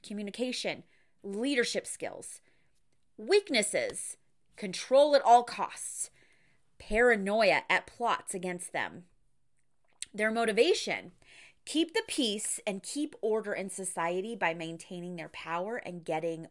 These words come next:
more power. Cersei Lannister, Miranda Priestley from The Devil Wears Prada,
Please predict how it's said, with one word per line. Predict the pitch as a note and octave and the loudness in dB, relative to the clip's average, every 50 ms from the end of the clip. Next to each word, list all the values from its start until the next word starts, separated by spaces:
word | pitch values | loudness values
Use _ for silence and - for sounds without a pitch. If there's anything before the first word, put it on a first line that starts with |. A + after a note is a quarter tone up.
| _ | _
more | - E3+ E3+ F3 F3+ G#3+ B3+ B3+ A#3 G3+ E3+ | -14 -8 -2 2 4 6 8 8 8 8 6
power. | D#3+ - F3 D#3+ D3+ D3 B2 G#2 - - - _ _ _ - - - - - _ - | 4 0 0 0 0 2 0 -2 -4 -6 -10 _ _ _ -20 -20 -20 -20 -20 _ -8
Cersei | - - - A3+ A#3+ C4+ - - D4+ B3 | -4 -2 2 2 2 2 2 0 -2 -2
Lannister, | A#3 G#3+ G3+ G#3 G#3 A3+ A3+ - - - - - - - _ _ _ _ _ _ - | -2 -2 -4 -4 -4 -6 -6 -8 -8 -10 -10 -12 -12 -16 _ _ _ _ _ _ -8
Miranda | F#3+ F#3+ G#3 A3+ A#3+ B3 A#3+ | -6 -2 0 2 2 2 2
Priestley | A#3 - - - C#4+ E4 F4 F4 - - F#3+ C#3+ F#2 | 0 -2 -4 -4 -2 0 0 0 -2 -2 -2 -4 -4
from | - - F#3+ F#3+ | -6 -10 -8 -6
The | F#3+ | -4
Devil | F3+ G3+ G3 G3 G3+ F#3+ | -4 -4 -4 -4 -4 -4
Wears | G3 F#3+ F#3 F3 | -2 -2 -2 -2
Prada, | - - - - G#3+ A3 B2+ A#2 G#2+ - - | -6 -12 -12 -12 -10 -8 -8 -6 -8 -8 -10